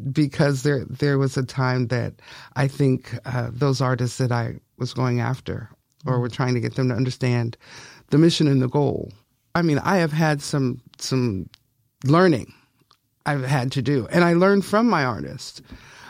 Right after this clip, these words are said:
Um, I learned how to speak of their art. I learned more about the art industry. Um,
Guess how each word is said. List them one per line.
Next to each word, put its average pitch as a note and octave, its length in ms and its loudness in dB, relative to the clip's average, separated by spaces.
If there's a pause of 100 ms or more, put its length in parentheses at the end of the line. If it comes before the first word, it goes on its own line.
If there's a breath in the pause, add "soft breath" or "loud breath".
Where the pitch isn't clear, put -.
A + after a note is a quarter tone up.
Um, C#3+ 320 0
I D#3 120 0
learned D3+ 260 2
how C#3+ 100 2
to C3+ 80 -2
speak D3 320 -2
of C3 320 -4
their C#3 180 2
art. B2+ 420 -2
I C3+ 100 0
learned C3+ 260 2
more C3+ 160 2
about B2+ 380 -2
the B2+ 180 0
art A#2+ 180 0
industry. B2 680 -4 (600 loud breath)
Um, A#2+ 480 -2